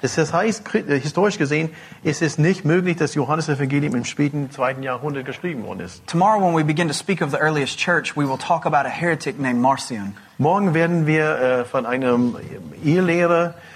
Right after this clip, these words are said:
Speaker 1: von dem Mann Marcion reden.
Speaker 2: He rejected the Gospel of John in the middle to late second century.
Speaker 1: Er hat so Johannes Evangelium von, aus, äh, von Johannes abgelehnt in dem Mitte bis späte,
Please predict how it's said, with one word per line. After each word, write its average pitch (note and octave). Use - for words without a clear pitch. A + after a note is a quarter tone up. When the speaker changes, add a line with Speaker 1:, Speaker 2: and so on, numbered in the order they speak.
Speaker 1:
von C#3+
dem C#3
Mann C#3
Marcion A#2
reden. F#2+
Speaker 2:
He A#3+
rejected D#3+
the D3
Gospel C#3+
of B2
John C3
in D3+
the C#3+
middle D3+
to -
late D3
second C3+
century. A#2
Speaker 1:
Er C#3+
hat E3
so D3
Johannes D3
Evangelium C#3+
von, -
aus, A#2+
äh, A2
von A#2+
Johannes C3+
abgelehnt A#2
in C3
dem B2+
Mitte D#3
bis B2+
späte, C#3+